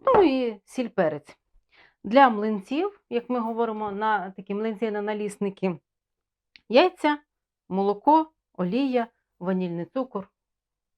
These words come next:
цукор, сіль. Ось. Роблю вам зараз, е, камеру поближче. І для початку збиваємо тісто. Ну,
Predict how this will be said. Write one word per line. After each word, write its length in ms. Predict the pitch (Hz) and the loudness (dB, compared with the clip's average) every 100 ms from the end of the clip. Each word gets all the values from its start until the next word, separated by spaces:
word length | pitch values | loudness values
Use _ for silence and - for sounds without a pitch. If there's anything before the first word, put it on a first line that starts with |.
| _ _ | _ _
цукор, 500 | 220 233 208 208 - _ _ | 0 2 0 -2 -8 _ _
сіль. 280 | _ 143 127 _ _ _ _ _ _ - | _ -20 -20 _ _ _ _ _ _ -10
Ось. 360 | 165 - - _ _ _ _ _ _ _ _ - | -10 -10 -20 _ _ _ _ _ _ _ _ -2
Роблю 340 | 285 262 277 | 0 0 0
вам 180 | 254 233 | 2 2
зараз, 420 | 220 233 233 - 226 - _ _ - | 2 0 -2 -10 -20 -20 _ _ -14
е, 220 | 208 208 | -10 -4
камеру 400 | 208 226 220 220 | 0 2 2 0
поближче. 580 | 226 214 320 330 - 311 _ _ _ _ _ _ | -2 0 -2 -2 -6 -6 _ _ _ _ _ _
І 260 | 226 220 202 | -4 0 0
для 180 | 202 | 0
початку 680 | 208 220 277 269 _ 247 240 185 | -2 -4 -4 -4 _ -2 -2 -4
збиваємо 720 | 180 196 208 202 190 180 175 _ | -8 -6 -4 -4 -4 -6 -8 _
тісто. 440 | 139 - - 165 - _ _ | -16 -16 -16 -18 -18 _ _
Ну, 200 | 403 | 0